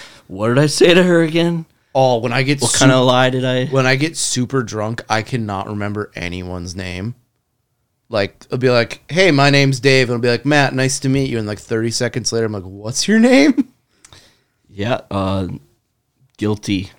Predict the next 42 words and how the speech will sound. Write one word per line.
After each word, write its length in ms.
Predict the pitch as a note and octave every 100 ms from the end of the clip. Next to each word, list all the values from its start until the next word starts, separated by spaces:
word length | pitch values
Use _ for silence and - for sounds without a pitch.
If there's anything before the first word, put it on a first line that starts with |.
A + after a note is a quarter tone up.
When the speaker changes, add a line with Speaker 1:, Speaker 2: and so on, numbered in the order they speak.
| -
Speaker 1:
over 220 | - G2 G#2
here. 320 | G2+ F#2 - - - -
<laughs> 0 |
A 800 | C#3 - - - - _ _ G#2+
lot, 240 | A#2+ C3
a 80 | A#2+
lot 160 | B2 C3
of 80 | A#2+
names 520 | A#2 A#2+ B2 A#2+ A2
went 180 | G#2+ A2
in 300 | A2 A2 G2+
one 200 | G#2+ G#2+
year 180 | G#2
and 80 | G2+ -
out 260 | - F#2 -
the 160 | F2+
other. 360 | E2+ E2+ - - _ _ - _ _
Speaker 2:
Well 320 | - A2 A2 -
Speaker 1:
Ru-, 80 | G#2+
running 320 | A2 A2 G#2+
for 200 | - G#2
mayor. 360 | G2+ E2+ C#2+ -
There's 220 | E2+ F#2
no 160 | G2+ A2
wheelchair 480 | A2+ A2+ G#2+ - G2+
kids 320 | - G#2 G2+
around. 520 | G#2 G#2 G#2 G#2 A2 - _ _ _ _
I 140 | D3 D2
was 240 | F2+ F#2
in 100 | F#2+
full 720 | - - A2+ G#2 G#2 G#2 F#2
mayor 640 | - G2+ G2+ G2+ F#2+ G2 G2
mode. 540 | F#2+ F#2+ F#2+ - C#3+ -
Speaker 2:
I'll 140 | A#2+ A#2
tell 240 | C#3 C3
you 160 | B2+ A#2+
what's 220 | A#2+ -
between 480 | A#2 A2 B2+ E3+ G#3+
your 240 | C3 G#2+
ears, 500 | A2 G#2+ A#2 C3 - _ - - _ _ _
your 160 | G#2+ G2+
nose. 580 | G#2+ A2 F2 C2 -